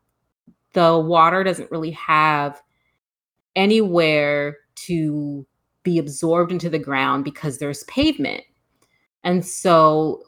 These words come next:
we need places to direct the water, to collect the water, to prevent flooding. I said <laughs> when it floods. We want to prevent flooding. That's what retention ponds are meant to help do. And so,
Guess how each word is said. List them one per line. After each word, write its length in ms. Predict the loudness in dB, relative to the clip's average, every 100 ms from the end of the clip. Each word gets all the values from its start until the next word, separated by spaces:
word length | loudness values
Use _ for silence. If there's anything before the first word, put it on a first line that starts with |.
| _
we 160 | -4 0
need 240 | 0 0
places 680 | -2 0 0 0 -4 -4 -10 -18
to 400 | -6 -4 -2 -2
direct 480 | -2 0 -2 -6 -8
the 80 | -6
water, 480 | -4 -4 -4 -6 -8
to 80 | -8
collect 540 | -4 -2 -2 -4 -6
the 80 | -6
water, 600 | -4 -6 -6 -6 -8 -14 -20
to 80 | -4
prevent 400 | -2 0 0 -2
flooding. 340 | -6 -6 -8
I 80 | -10
said 200 | -8 -8
<laughs> 100 | 2
when 200 | 4 4
it 160 | 0 -4
floods. 380 | -4 -4 -8 -20 -20 _
We 80 | 4
want 180 | 4 4
to 60 |
prevent 400 | 2 0 -2 -4
flooding. 460 | -8 -10 -10 -12 -16 _ _ _ _ _
That's 300 | -2 0 0
what 160 | -2 -2
retention 440 | -4 -4 -6 -8
ponds 400 | -4 -2 -2 -2
are 180 | -2 -2
meant 320 | -2 -4 -6 -10
to 80 |
help 320 | -8 -6 -6 -8
do. 300 | -10 -10 -14 _ _ _
And 180 | -2 -2
so, 540 | 0 2 2 0 -2